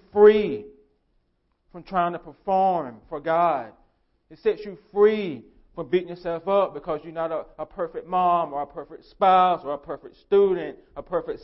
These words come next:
sibling, a perfect whatever. That Jesus was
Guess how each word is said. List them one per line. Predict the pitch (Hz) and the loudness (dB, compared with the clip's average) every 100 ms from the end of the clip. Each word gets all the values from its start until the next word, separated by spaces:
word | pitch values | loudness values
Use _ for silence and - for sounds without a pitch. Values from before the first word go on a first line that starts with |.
| - | 0
sibling, | 196 196 196 143 117 _ - _ _ _ _ 135 | 2 2 0 -8 -16 _ -20 _ _ _ _ -18
a | |
perfect | - 214 202 196 | -4 -4 -4 -4
whatever. | 190 190 208 202 139 98 _ _ _ _ _ _ _ - | -2 2 2 2 -4 -16 _ _ _ _ _ _ _ -18
That | 156 | -16
Jesus | 123 190 202 202 | -12 -8 -4 -4
was | 185 | -6